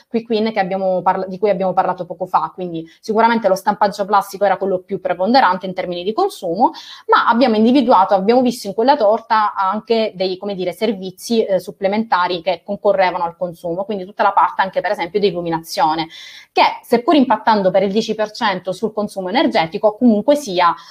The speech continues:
una sua modulazione, una sua, come dire, efficienza effettivamente ci ha portato poi a questo tipo di risultato, quindi a un risparmio energetico pari al quarto, al, al quattro per cento,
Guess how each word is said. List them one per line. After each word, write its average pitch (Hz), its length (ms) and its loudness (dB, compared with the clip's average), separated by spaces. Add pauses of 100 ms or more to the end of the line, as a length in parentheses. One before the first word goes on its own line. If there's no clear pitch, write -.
(120)
una 226 180 2
sua 220 220 2
modulazione, 196 720 2
una 202 160 -2
sua, 214 320 0
come 190 160 -4
dire, 190 140 2
efficienza 294 220 -2 (600)
effettivamente 220 680 -2
ci 196 100 -8
ha 214 60 -2
portato 196 380 -4
poi 190 140 0
a 180 80 -2
questo 196 280 -6
tipo 185 200 -4
di 180 80 0
risultato, 170 640 -2
quindi 185 220 -2
a 190 60 4
un 202 60 0
risparmio 202 420 -2
energetico 190 720 -2 (220)
pari 226 200 4
al 180 100 0
quarto, 196 340 -2
al, 185 220 0
al 165 320 0
quattro 214 320 -2
per 359 160 0
cento, 185 480 -4